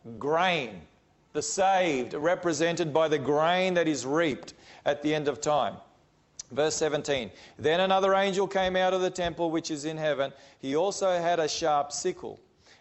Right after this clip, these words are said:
And another angel came out from the altar who had power over fire, and he cried with a loud voice to him who had the sharp sickle, saying, 'Thrust in your sharp sickle and gather the clusters of the what?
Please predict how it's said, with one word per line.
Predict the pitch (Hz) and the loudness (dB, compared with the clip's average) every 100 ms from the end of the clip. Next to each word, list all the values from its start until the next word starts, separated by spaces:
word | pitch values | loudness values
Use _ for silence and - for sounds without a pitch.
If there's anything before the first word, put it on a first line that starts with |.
| - | -6
And | 151 | -4
another | 156 202 226 | 0 2 2
angel | 220 202 196 | 2 2 -2
came | 160 185 180 | 0 0 2
out | 180 180 | 0 0
from | 175 | -4
the | 165 | 0
altar | 175 160 170 156 | 0 0 -2 0
who | 160 156 | 0 0
had | 156 151 | 0 -2
power | 156 165 185 175 | 0 0 2 2
over | 151 | 0
fire, | 139 147 156 175 | -4 0 2 2
and | 175 | 0
he | 143 | -6
cried | - 160 180 | -2 0 0
with | 165 147 | 0 0
a | |
loud | 147 185 175 | 2 2 2
voice | 180 190 | 0 0
to | 190 170 | -2 -2
him | 190 214 - - - | -2 -4 -8 -20 -8
who | 165 | 0
had | 180 165 | 0 0
the | |
sharp | - 196 196 208 | -2 0 0 0
sickle, | - 196 190 | -2 -2 -2
saying, | 175 170 156 | -2 -2 -4
'Thrust | - 165 214 240 - | -6 -2 0 0 -4
in | 220 208 | -4 0
your | 196 | 0
sharp | 175 196 180 175 | 0 0 0 -2
sickle | - 170 190 180 | -4 -2 -2 -2
and | 156 151 135 | -2 -4 -2
gather | 160 196 208 | 0 2 0
the | 170 | -2
clusters | - 156 185 185 190 175 | -4 0 0 0 -4 -2
of | 170 175 | 0 0
the | 160 | 0
what? | 160 160 113 | 0 0 0